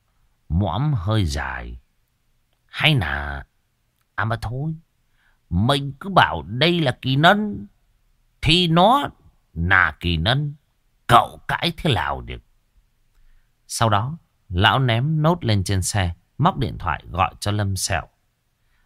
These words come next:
Vừa được lão đồng cổ động viên tham gia vào đội dân phòng của thôn,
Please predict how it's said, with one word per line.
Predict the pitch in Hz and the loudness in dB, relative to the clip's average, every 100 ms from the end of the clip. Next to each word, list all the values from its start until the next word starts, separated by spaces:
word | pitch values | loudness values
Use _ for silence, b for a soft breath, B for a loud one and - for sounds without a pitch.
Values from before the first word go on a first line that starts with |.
| - | -6
Vừa | 80 123 117 | 2 6 6
được | 110 92 | 6 2
lão | 101 170 | 2 2
đồng | 131 87 82 - | 2 2 -2 -2
cổ | 80 71 | -2 -2
động | 82 67 87 | -4 -4 0
viên | 139 131 113 _ - | 2 0 -4 _ -6
tham | 131 123 | -4 -2
gia | 123 117 | 0 0
vào | 78 | -2
đội | 73 80 50 | -2 -4 -4
dân | 65 120 117 - | -2 -2 -2 -2
phòng | 90 69 58 | -2 -2 -6
của | - 62 | -8 -8
thôn, | - 123 135 | 0 2 2